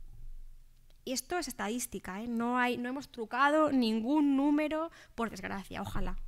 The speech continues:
Ojalá fuera una, un, no sé, es que no hace falta trucarlo, es que sale mal, ¿no? ¿Por qué la arquitectura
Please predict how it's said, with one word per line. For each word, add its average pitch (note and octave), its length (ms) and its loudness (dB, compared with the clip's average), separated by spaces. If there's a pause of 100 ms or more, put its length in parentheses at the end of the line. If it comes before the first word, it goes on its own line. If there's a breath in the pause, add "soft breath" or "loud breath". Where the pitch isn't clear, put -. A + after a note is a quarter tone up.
(280)
Ojalá A3 420 -2
fuera G#3+ 560 -4
una, G#3 380 -4
un, G3+ 560 -4 (200 loud breath)
no G#3+ 60 -8
sé, F#3+ 100 -4
es G3+ 60 -12
que - 120 -8
no D4 60 4
hace - 100 0
falta C#4+ 200 2
trucarlo, A#3 340 0
es - 40 -4
que B3 80 -6
sale G#3+ 180 -6
mal, A#3 260 -8 (440 soft breath)
¿no? C#4 140 -10 (680 loud breath)
¿Por B3 220 -2
qué - 100 -4
la G4 80 0
arquitectura B3+ 800 -4